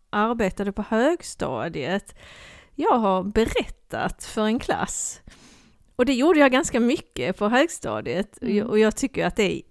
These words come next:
Speaker 1: väldigt roligt. Men det är ju alltid ett risktagande. För att jag som berättare, jag gör ju halva jobbet.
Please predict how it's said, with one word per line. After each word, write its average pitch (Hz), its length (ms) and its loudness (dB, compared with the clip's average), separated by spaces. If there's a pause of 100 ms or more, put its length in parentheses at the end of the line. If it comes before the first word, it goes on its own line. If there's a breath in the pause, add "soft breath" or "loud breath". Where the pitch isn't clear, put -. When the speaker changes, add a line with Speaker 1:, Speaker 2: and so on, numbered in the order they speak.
(180)
Speaker 1:
väldigt 196 440 -2
roligt. 190 920 0 (240 loud breath)
Men 247 200 -4
det - 180 -2
är 285 80 4
ju 247 100 6
alltid 240 300 4
ett 202 100 0
risktagande. - 1600 -4 (800 soft breath)
För - 240 -2
att 220 140 2
jag 247 240 8
som 214 200 2
berättare, 180 840 0
jag 214 360 6
gör 240 220 8
ju 185 100 6
halva 202 440 2
jobbet. - 720 -2